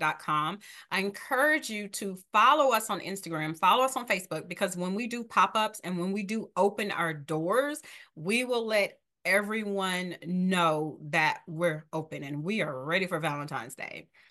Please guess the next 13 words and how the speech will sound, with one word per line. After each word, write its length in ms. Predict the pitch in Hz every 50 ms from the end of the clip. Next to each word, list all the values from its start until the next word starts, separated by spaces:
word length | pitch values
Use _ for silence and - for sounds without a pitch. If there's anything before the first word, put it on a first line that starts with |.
| _ - - - - - _ _ _ _
As 300 | 233 262 302 349 339 - - - -
far 300 | 381 381 381 381 381 392 - -
as 260 | 277 311 311 269 262
my 800 | 254 247 247 247 254 277 285 302 320 320 330 330 330 330 330 320 - - - _ _ _ _
favorite, 680 | 254 247 233 226 226 214 165 135 139 139 101 - - _ _ _ _ _ _ -
of 260 | 196 214 214 - -
course, 400 | - - - 330 330 320 302 -
they 220 | - 214 220 214 214
are 180 | 208 190 - - _ -
all 440 | 185 202 233 240 262 269 269 277 269
my 220 | 240 214 190 175
favorite 480 | 180 180 - 156 135 127 - - - - - -
because 220 | 226 226 -